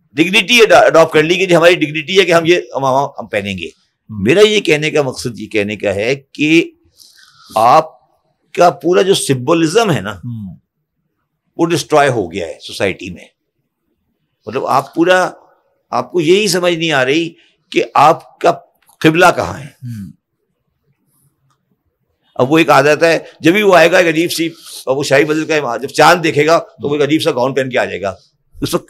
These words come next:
Speaker 1: उस टाइम पे गाउन पहनने की क्या लॉजिक है? हैं? मुझे बताएं ना, वो अजीब सा गाउन यहाँ पट्टी लगी होगी, वो क्या लॉजिक है? What, उसकी क्या लॉजिक है?
Speaker 2: पता
Speaker 1: ठीक है?
Speaker 2: नहीं, ये तो वही बताएंगे
Speaker 1: अच्छा, और दूसरी,
Speaker 2: जो ये पहनते
Speaker 1: दूसरी
Speaker 2: हैं।
Speaker 1: बात ये मुझे बताएं कि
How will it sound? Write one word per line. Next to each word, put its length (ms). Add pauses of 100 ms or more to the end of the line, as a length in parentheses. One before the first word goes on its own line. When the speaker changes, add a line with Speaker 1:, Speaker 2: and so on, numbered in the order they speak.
Speaker 1:
उस 220
टाइम 200
पे 100
गाउन 220
पहनने 240
की 100
क्या 160
लॉजिक 300
है? 240 (360)
हैं? 500
मुझे 140
बताएं 280
ना, 400
वो 120
अजीब 280
सा 120
गाउन 300
यहाँ 180 (280)
पट्टी 440
लगी 220
होगी, 140
वो 100
क्या 200
लॉजिक 300
है? 120
What, 140
उसकी 260
क्या 140
लॉजिक 360
है? 140 (640)
Speaker 2:
पता 280
Speaker 1:
ठीक 100
है? 60
Speaker 2:
नहीं, 100
ये 80
तो 80
वही 220
बताएंगे 400
Speaker 1:
अच्छा, 140
और 60
दूसरी, 300
Speaker 2:
जो 120
ये 140
पहनते 220
Speaker 1:
दूसरी 160
Speaker 2:
हैं। 80
Speaker 1:
बात 180
ये 60
मुझे 200
बताएं 360 (480)
कि 320